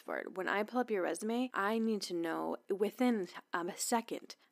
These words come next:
how to get in touch with you if I want to or need to. Okay, step number two in writing your resume is going to be your skills section.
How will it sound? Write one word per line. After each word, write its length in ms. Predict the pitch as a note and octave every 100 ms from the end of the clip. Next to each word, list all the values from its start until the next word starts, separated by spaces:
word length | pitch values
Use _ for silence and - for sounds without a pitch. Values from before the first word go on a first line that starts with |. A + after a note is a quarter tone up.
| -
how 180 | - F3+
to 160 | F3 E3+
get 140 | F3
in 40 | F3+
touch 240 | F3 -
with 160 | D#3+ -
you 140 | -
if 200 | - -
I 120 | E3
want 240 | E3 E3 G#3+
to 320 | D4 D4 -
or 100 | F#3
need 240 | E3+ D#3 -
to. 100 | - - _ _ _ _ _
Okay, 300 | A3+ A3 F#3+ -
step 340 | - A3 -
number 240 | B3+ C4 B3+
two 320 | - G3 E3+
in 180 | F3+ F3+
writing 320 | F3+ F3+ F#3+
your 120 | F#3
resume 500 | E3 - - - -
is 140 | - F#3+
going 300 | G3+ F#3+ G3+
to 100 | F#3
be 120 | F#3
your 180 | F3 E3
skills 440 | - - D3 -
section. 520 | - - - - F#2+